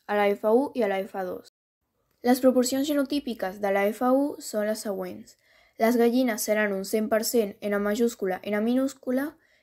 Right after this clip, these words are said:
i els galls, que són X, Y, seran un cent per cent també N minúscula.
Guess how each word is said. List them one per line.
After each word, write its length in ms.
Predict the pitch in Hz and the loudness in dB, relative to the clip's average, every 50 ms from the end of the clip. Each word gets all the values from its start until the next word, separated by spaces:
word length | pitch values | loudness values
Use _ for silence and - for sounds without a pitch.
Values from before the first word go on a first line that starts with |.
| _ _ - | _ _ 0
i 60 | - 220 | 2 2
els 220 | 214 220 247 247 | 2 2 0 0
galls, 340 | 233 247 247 240 240 269 - | 2 2 2 2 0 -2 -4
que 120 | - 233 214 | -6 -8 -8
són 220 | 220 214 202 190 - - | -6 -6 -8 -8 -8 -8
X, 240 | 220 208 214 - - _ _ - | -8 -8 -8 -12 -16 _ _ -10
Y, 320 | 240 240 240 254 285 - _ _ _ _ _ _ _ _ _ _ _ _ | -8 -6 -6 -6 -8 -12 _ _ _ _ _ _ _ _ _ _ _ _
seran 480 | - - 233 226 226 226 240 262 262 - - | 0 2 4 4 4 4 2 0 -2 -4 -6
un 120 | 233 220 220 | -6 -4 -2
cent 160 | - 226 214 202 | -2 -2 0 0
per 160 | 220 208 214 | 0 0 2
cent 300 | - - 240 226 214 - | 0 -2 -2 -4 -4 -4
també 440 | 196 190 190 196 214 226 240 269 269 - | -6 -6 -4 -4 -4 -4 -4 -6 -8 -10
N 220 | - 220 214 208 202 202 | -8 -4 -4 -2 -2 -4
minúscula. 560 | 196 190 190 190 - - - 208 208 226 | -4 -6 -6 -8 -10 -10 -8 -8 -8 -8